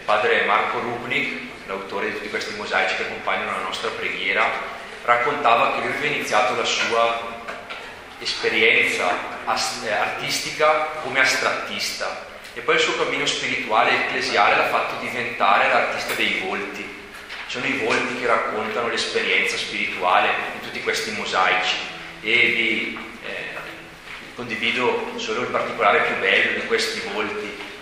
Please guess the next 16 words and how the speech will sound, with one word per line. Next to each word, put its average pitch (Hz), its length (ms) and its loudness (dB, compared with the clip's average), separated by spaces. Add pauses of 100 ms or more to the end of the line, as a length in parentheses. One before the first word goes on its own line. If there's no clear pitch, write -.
Padre 110 440 4
Rupnik 143 720 -4
realizza 117 360 2
sempre 120 320 0
questi 120 320 -2
volti 117 580 -2
in - 160 -8
cui 135 120 -6
l'occhio - 1120 0
di - 100 -14
Gesù, 110 380 -4
ma 117 100 -2
di - 100 -6
tutti - 220 -8
i - 40 -4
personaggi, 107 760 2